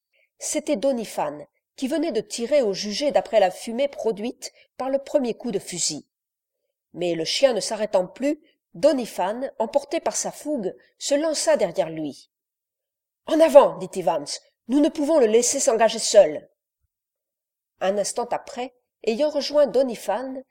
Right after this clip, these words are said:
tous faisaient cercle autour d'un corps étendu au milieu des herbes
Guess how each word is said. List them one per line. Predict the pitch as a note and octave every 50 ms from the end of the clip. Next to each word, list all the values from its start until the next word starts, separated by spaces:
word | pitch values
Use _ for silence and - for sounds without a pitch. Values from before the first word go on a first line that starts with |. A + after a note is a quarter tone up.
| _ _ _ _ _ _ _
tous | _ F#4 E4+ D#4+ - -
faisaient | - G#3+ G3 F#3+ G3+
cercle | F#3+ - - C#4 C4+ - - G3
autour | F3 - - A#3 G#3+
d'un | E3 E3+ E3+ E3+
corps | - B3+ B3+ B3+ A#3 G#3+ - - _ _ - _ _ _ _ -
étendu | C#4 - - C4 A3 G#3+ G#3+ G3+ A3+ B3
au | G#3+ F#3
milieu | F3+ G3 G#3 G#3+ A#3+ A#3
des | - F3 E3 - -
herbes | G#3+ A3 G#3+ A3 A3 A#3